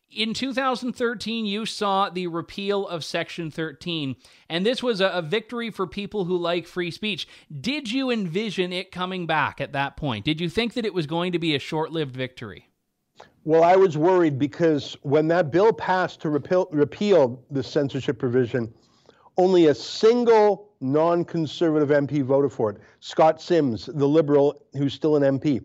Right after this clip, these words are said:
Speaker 2: The Bloc, all the other Liberals, the N D P voted for censorship. So I knew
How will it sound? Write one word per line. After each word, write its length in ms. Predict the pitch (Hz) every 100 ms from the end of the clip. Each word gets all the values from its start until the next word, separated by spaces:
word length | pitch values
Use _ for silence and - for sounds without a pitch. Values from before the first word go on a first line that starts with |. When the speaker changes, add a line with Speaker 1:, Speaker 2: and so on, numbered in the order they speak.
| - - - _ _
Speaker 2:
The 80 | 127
Bloc, 480 | 139 202 214 - - _ _ _ _
all 160 | 165 185
the 100 | 190
other 140 | 185
Liberals, 600 | 180 185 180 180 175 - _ _ _
the 140 | 143 165
N 80 |
D 100 | 180
P 220 | 147 175 160
voted 400 | 143 165 165 123
for 120 | 151
censorship. 720 | - 160 151 139 - 104 - _ _ _
So 280 | - 156 156
I 160 | 196 214
knew 420 | 220 226 147